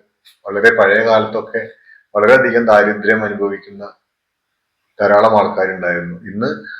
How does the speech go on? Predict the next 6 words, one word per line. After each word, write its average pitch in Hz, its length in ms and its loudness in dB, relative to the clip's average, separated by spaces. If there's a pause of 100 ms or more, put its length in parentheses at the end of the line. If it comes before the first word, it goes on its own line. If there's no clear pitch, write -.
(180)
അത്രയ്ക്കൊന്നും 147 540 0
നമ്മുടെ 131 240 4
നാട്ടിൽ 120 460 2 (480)
ദാരിദ്ര്യം 110 560 2
ഇല്ലെങ്കിൽ 107 360 -6
പോലും 101 360 -10